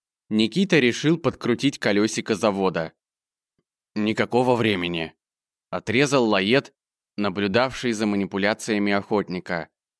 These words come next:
"Никакого пространства. Тут не действуют привычные законы и правила". Часы продолжали стоять. Вендиго прав.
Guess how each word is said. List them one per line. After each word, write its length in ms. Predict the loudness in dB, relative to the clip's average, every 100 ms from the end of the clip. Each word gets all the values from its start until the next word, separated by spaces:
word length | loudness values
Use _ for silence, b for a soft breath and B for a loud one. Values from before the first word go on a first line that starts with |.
| _
"Никакого 640 | -4 -2 -2 0 0 0
пространства. 920 | 0 -2 -4 -2 -2 -2 -6 -6 -6 -8 _ _ _ _ _ _ -6
Тут 200 | -4 0
не 140 | 0
действуют 640 | 2 2 2 0 -4 -4 -2
привычные 600 | -2 0 -2 -2 0 0
законы 540 | -2 -2 0 2 2
и 40 | 0
правила". 580 | 0 0 0 -2 -4 -8 _ _ _ _ _ _ _ _ _ _ _ -8
Часы 340 | -4 0 0
продолжали 600 | 2 2 2 2 2 2
стоять. 580 | 0 0 0 -2 -4 -16 _ _ _ _ _ _ _ _ -8
Вендиго 540 | -2 0 2 2 2
прав. 460 | 2 2 2 -2